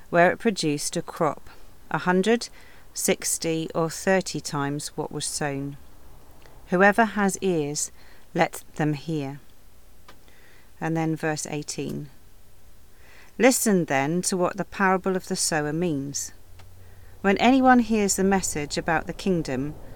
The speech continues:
and does not understand it, the evil one comes and snatches away what was sown in their heart.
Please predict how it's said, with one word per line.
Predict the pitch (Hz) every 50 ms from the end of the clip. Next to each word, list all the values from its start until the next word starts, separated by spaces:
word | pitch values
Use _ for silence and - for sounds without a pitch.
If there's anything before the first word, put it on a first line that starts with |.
| - - - - - - - - -
and | - 180
does | 180 - 185 170 175
not | 190 196 196 - -
understand | 180 160 165 - - - - 220 214 214 202 180 143
it, | 127 127 135 - - - - - - - - - - - - - - - - - - -
the | - 202 - -
evil | - 240 247 214 - 170 156
one | 151 143 139 143 139
comes | - - 143 131 139 151 165 170 - - - - -
and | 175 170
snatches | - - - - 240 247 247 - - 226 233
away | 220 202 208 190 156 139 143
what | 143 156 - -
was | 160 -
sown | - - - 190 165 139 135 135 143 147
in | - 151 151 151
their | 151 151
heart. | 156 - - 185 156 139 135 - - - - -